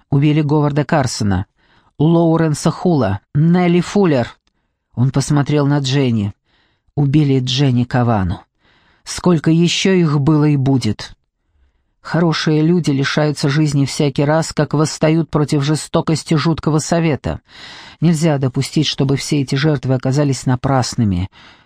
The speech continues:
И сам я не буду стоять и смотреть, как бесчисленное множество разделяют их горькую участь.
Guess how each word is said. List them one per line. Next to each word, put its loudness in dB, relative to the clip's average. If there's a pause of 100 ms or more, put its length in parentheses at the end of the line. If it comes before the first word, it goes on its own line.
(240)
И -6
сам 0
я 2
не 0
буду -2
стоять -2
и -2
смотреть, -2 (340)
как -2
бесчисленное 0
множество 0
разделяют 0
их 0
горькую 0
участь. -4